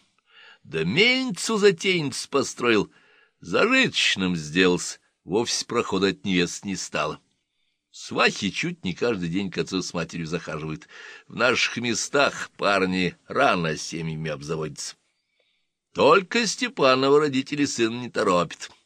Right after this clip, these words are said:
Не принято у нас по принуждению жениться. Жених с невестой сперва полюбить должны друг дружку.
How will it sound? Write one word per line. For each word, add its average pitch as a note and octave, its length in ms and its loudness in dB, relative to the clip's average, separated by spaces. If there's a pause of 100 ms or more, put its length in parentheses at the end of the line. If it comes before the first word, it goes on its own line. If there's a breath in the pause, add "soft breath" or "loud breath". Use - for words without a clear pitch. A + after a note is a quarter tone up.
(560 loud breath)
Не D#2+ 160 -4
принято G#2 520 2
у - 20 0
нас G2+ 160 2
по E2+ 100 -16
принуждению F2+ 640 0
жениться. E2+ 520 -4 (640 soft breath)
Жених G2+ 480 2
с - 120 -4
невестой G#2+ 440 2
сперва G#2 380 4
полюбить G2 500 2
должны F2+ 380 0
друг E2+ 200 -2
дружку. F2 340 -6